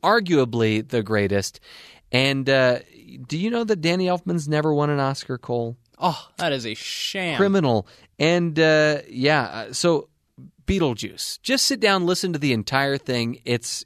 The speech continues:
Speaker 1: it sets a great atmosphere for Halloween. The next name on here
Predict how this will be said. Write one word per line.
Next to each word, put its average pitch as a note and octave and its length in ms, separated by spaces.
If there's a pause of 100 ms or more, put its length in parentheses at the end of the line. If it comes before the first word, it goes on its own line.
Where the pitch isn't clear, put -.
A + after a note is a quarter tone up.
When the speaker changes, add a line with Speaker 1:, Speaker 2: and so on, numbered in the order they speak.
(120)
Speaker 1:
it B2+ 140
sets - 400 (160)
a A#2 100
great A#2+ 360
atmosphere G#2+ 640
for A#2 140
Halloween. G2+ 560 (520)
The D3 80
next F#3 320
name C3 260
on A#2 200
here A2+ 380